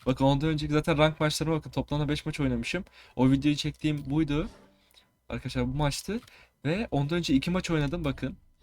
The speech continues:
İlk maçım bu. Hatta on vurdum falan söylüyorum videoda da. Bu da on dört vurdum ikinci maçımdı. Ondan sonra arkadaşlar bakın şöyle göstereceğim ben size.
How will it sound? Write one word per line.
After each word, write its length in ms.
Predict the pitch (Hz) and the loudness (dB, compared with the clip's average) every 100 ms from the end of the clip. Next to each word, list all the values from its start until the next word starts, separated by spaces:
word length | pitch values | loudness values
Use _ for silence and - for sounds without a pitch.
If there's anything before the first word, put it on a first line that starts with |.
| - 131 | 2 4
İlk 200 | 135 147 | 4 2
maçım 340 | 135 - 117 | -2 -4 -2
bu. 200 | 127 175 _ _ _ _ _ _ _ _ | -2 -4 _ _ _ _ _ _ _ _
Hatta 260 | 120 123 135 | -6 0 2
on 280 | 113 135 131 | 4 4 2
vurdum 220 | 123 123 | 0 -2
falan 240 | 127 131 | 2 2
söylüyorum 460 | 131 127 120 131 127 | 2 0 0 0 -2
videoda 320 | 113 110 107 | -2 -4 -2
da. 180 | 131 180 - - - _ - | -2 -4 -8 -20 -20 _ -2
Bu 100 | 127 | 2
da 240 | 151 - _ _ _ | 2 0 _ _ _
on 220 | 127 139 | -4 0
dört 220 | 139 131 123 | 0 0 -2
vurdum 200 | 131 135 | -2 -2
ikinci 260 | 131 131 | -2 0
maçımdı. 500 | 131 127 113 123 160 - | 0 -2 -4 -4 -4 -4
Ondan 320 | 127 147 165 | -6 -4 -6
sonra 200 | - 147 | -4 -6
arkadaşlar 440 | 135 139 - 175 | -4 -6 -6 -8
bakın 180 | 143 135 | -6 -6
şöyle 260 | - 139 143 | -4 -2 -2
göstereceğim 440 | 135 117 117 113 | -4 -6 -6 -6
ben 80 | 113 | -4
size. 280 | - 156 | -4 -4